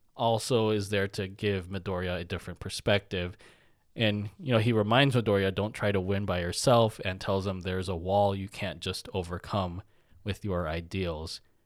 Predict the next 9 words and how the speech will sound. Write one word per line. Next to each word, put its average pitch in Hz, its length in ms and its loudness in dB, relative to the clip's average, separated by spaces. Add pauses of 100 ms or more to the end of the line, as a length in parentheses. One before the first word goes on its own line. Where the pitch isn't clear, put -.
(340)
Again, 92 220 -6
kind 120 260 2
of 120 100 6
instilling 120 760 4
that 107 320 0 (540)
thought 123 300 8
in 110 100 2
Midoriya 98 560 0
that 95 240 -4